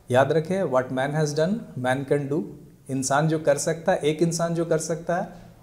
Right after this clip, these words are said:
वो आप भी कर सकते हैं और ये कोई बहुत बड़ी बात नहीं है। सिर्फ यही नहीं, सीएचएसएल ही नहीं,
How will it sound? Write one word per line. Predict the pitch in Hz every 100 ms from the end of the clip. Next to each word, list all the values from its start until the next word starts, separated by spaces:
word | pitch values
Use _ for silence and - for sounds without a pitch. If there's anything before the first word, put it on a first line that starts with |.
| -
वो | 143 135
आप | 127
भी | 131 147
कर | 147
सकते | - 156 - 160
हैं | 185 - - -
और | 151
ये | 175
कोई | 175 156
बहुत | 127 139
बड़ी | 135 143
बात | 143 147 151
नहीं | 180
है। |
सिर्फ | 185 196 196 143
यही | 139 196
नहीं, | 196 208
सीएचएसएल | - 147 151 165 160 196
ही | 190
नहीं, | 147 156